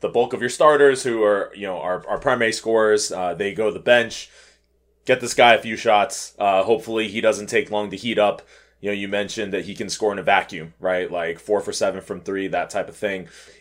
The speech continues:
If he doesn't have that going for him, then it's like, okay, you're a little one-dimensional, right? Like, yeah, you're a big freaking body.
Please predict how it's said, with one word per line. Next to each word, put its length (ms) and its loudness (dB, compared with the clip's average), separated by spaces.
If 80 -2
he 320 -4
doesn't 400 4
have 280 0
that 340 2
going 360 4
for 240 -2
him, 260 -2
then 160 6
it's 100 -2
like, 120 2
okay, 240 2
you're 100 2
a 80 4
little 220 6
one-dimensional, 680 0
right? 220 4
Like, 200 2
yeah, 160 4
you're 260 2
a 100 -4
big 420 -6
freaking 400 -6
body. 460 2